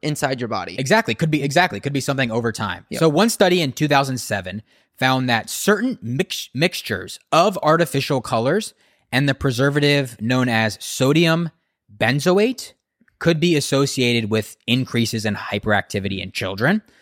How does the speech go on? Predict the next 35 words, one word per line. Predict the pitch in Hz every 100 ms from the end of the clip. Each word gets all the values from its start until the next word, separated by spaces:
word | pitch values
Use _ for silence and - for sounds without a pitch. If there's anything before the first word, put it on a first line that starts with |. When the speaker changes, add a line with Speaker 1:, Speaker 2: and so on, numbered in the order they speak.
| _
Speaker 2:
So | - 139 131 113 104 _ _ _ _ _ _ _ _ _
it's | 147 -
not | 175 208 -
only | 156 170 165 156
these | 131 127 -
artificial | 127 139 139 - 120
colors | 135 127 123 -
alone, | 104 104 110 135 220 277 - _ -
but | 143
it's | 135
also | 143 147 - 135
the | 120
combination | - 139 127 123 120 226 -
of | 156
these | 127 113
artificial | 110 113 110 104
colors | - 110 113 113 - - -
and | 156
then | 165
also | 160 185 160
the | 143
combination | 151 139 135 127 139
of | 135
these | 120 110
artificial | 117 117 120 113 113
colors | - 123 123 107
with | 110 131 -
certain | - - 131 120
preservatives | - 117 135 247 147 113 110 - - _ _
that | 120 127
could | - 170 139
be | 135 139
causing | 127 120 113 117 107
these | 95 104 104 98 -
negative | 104 98 101 98 -